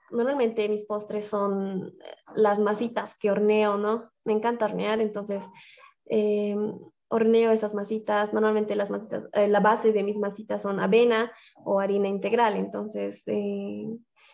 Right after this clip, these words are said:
eso me aporta también fibra, ¿no? Tienes, puedes comerte, no sé, unos, un, una tortita de avena,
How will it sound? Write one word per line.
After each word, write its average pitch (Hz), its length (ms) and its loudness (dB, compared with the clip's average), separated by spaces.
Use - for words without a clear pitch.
eso 214 240 0
me 185 100 2
aporta 196 320 0
también 196 300 -4
fibra, 240 340 2
¿no? 220 260 -2
Tienes, 214 280 0
puedes 233 300 2
comerte, 196 580 -6
no 220 140 -2
sé, 220 340 0
unos, 214 380 2
un, 220 420 -4
una 233 240 0
tortita 214 540 0
de 190 140 0
avena, 247 680 0